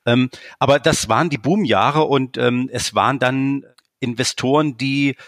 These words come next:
Photovoltaikanlagen nicht nur aus Umweltgründen bauten, sondern eben auch betriebswirtschaftlich an die Sache rangingen. Und, ähm, zu dem Zeitpunkt haben wir uns dann eben auf die ganzheitliche Beratung konzentriert und haben die Leute dann auch über einkommensteuerliche Vorteile informiert, natürlich nicht beraten.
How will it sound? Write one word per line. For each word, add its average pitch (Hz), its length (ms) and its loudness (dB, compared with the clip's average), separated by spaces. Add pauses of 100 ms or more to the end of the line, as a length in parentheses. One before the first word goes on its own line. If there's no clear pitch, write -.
(340)
Photovoltaikanlagen 127 1120 0
nicht 147 240 0
nur 135 260 0
aus 117 400 -2 (760)
Umweltgründen 170 960 -2
bauten, 160 480 0
sondern 139 380 0
eben 135 280 -6
auch 135 520 -2
betriebswirtschaftlich - 1000 -2
an 98 80 -6
die 95 60 -6
Sache 95 400 -4
rangingen. 92 460 -4 (420)
Und, 107 300 0
ähm, 110 180 0
zu 117 140 -2
dem 120 180 2
Zeitpunkt 135 420 -2
haben 131 140 0
wir 139 120 2
uns 131 180 -4
dann 120 160 0
eben 123 260 -2
auf 113 220 0
die 113 420 0
ganzheitliche 120 580 -4
Beratung 101 520 0
konzentriert 147 680 -2
und 113 160 -4
haben 113 160 -2
die 113 80 -2
Leute 113 260 0
dann 107 140 -4
auch 104 220 0
über 98 240 -2
einkommensteuerliche 104 880 -2
Vorteile 107 460 0
informiert, 98 580 -4
natürlich 90 240 -12
nicht - 160 -14
beraten. 131 500 0